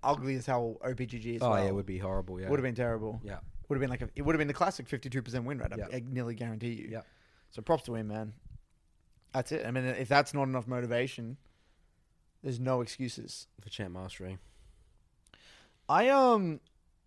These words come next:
Speaker 1: we're reading, uh, Meditations for the book club this
Speaker 2: Yep.
Speaker 1: month.
Speaker 2: Yep.
Speaker 1: And there was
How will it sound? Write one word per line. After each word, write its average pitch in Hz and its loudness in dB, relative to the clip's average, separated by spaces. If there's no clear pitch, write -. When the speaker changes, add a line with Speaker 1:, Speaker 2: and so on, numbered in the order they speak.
Speaker 1:
we're 175 8
reading, 196 8
uh, 139 8
Meditations 131 2
for 147 -2
the 139 2
book 139 0
club 110 0
this 131 0
Speaker 2:
Yep. 117 -2
Speaker 1:
month. 113 -4
Speaker 2:
Yep. 117 -4
Speaker 1:
And 147 -2
there 151 10
was 151 6